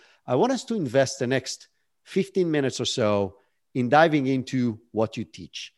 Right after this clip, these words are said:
So take the course, which is long and with a lot of details,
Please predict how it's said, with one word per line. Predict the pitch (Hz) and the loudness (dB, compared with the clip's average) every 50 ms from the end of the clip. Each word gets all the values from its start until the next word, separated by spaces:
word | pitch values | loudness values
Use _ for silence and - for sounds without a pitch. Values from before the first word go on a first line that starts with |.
| _ _ | _ _
So | - - 135 120 | -10 -6 -6 -2
take | - - 185 208 202 - - - - | 2 4 4 4 4 2 -2 -20 -6
the | 98 113 127 | -2 -2 -2
course, | - - - 311 320 123 87 90 113 - - - | 0 2 4 6 6 6 4 2 -2 -6 -8 -8
which | 110 104 101 - - | -6 -8 -8 -6 -6
is | 104 95 90 | -8 -8 -6
long | 104 110 120 123 123 127 127 123 123 110 | -2 0 2 2 2 2 0 0 -2 -2
and | 117 117 110 110 107 | -2 -2 -2 -2 -4
with | 107 107 95 | -4 -6 -4
a | 101 | -4
lot | 104 107 110 | -2 -2 -2
of | 98 92 | -2 -4
details, | 110 139 156 - 117 104 95 92 87 - | -4 -6 -4 -4 -4 -4 -4 -4 -6 -10